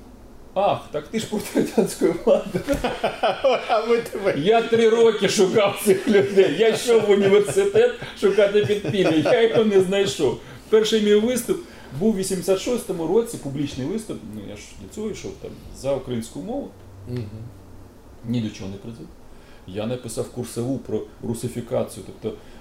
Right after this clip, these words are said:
Speaker 1: етнодемографічний стан України, де написав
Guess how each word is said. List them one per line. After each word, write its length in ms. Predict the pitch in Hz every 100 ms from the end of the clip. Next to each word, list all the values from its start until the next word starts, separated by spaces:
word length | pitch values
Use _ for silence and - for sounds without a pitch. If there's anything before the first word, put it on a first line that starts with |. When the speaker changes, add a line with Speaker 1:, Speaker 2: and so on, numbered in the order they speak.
| -
Speaker 1:
етнодемографічний 840 | - 117 113 110 117 139 123 117
стан 280 | 110 123 120
України, 500 | 113 117 120 117 95 92
де 100 | 107
написав 400 | 110 113 110